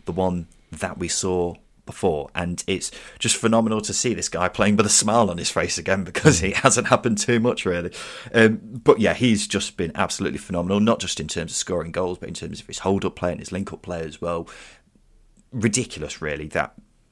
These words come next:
this guy's had such a turnaround like this, considering he was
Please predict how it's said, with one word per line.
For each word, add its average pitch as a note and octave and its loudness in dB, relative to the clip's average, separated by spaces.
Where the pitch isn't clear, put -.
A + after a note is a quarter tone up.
this F2+ -6
guy's E2+ -4
had E2 -6
such - -4
a E2+ -4
turnaround D#2+ -4
like D2+ -12
this, E2 -6
considering D#2 -8
he E2+ -10
was D#2+ -6